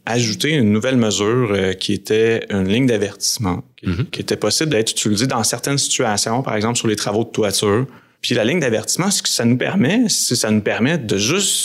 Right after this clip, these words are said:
Speaker 1: se donner un repère, que tout le monde s'entende, dire, « Ben, à partir d'ici, on est carrément pas sur le bord du vide, donc on n'est pas en danger de chute. » Puis si on va pas plus loin que ça,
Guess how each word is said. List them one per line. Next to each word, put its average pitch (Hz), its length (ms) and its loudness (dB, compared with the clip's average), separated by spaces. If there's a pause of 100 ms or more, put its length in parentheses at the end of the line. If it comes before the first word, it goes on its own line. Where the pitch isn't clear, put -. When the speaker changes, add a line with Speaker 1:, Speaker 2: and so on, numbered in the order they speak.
(120)
Speaker 1:
se - 80 -6
donner 110 220 2
un 190 100 0
repère, 139 500 -2
que - 60 -4
tout 127 140 -2
le 120 60 2
monde 165 180 0
s'entende, 123 480 -2
dire, « 117 200 0
Ben, 98 260 -2
à - 60 -6
partir - 280 -2
d'ici, - 240 -2
on 117 160 2
est 98 200 0
carrément 117 540 2
pas - 240 -2
sur 139 160 0
le 110 80 0
bord 110 240 0
du 101 140 -4
vide, 123 300 0 (280)
donc 107 240 -2
on 101 100 -2
n'est 92 140 -2
pas 143 140 -2
en 147 80 0
danger 110 260 0
de 104 60 -4
chute. » - 280 -4
Puis - 80 -2
si - 60 -2
on 156 60 -2
va 151 100 2
pas 151 140 0
plus 156 220 -4
loin 131 260 0
que - 80 -4
ça, - 200 -2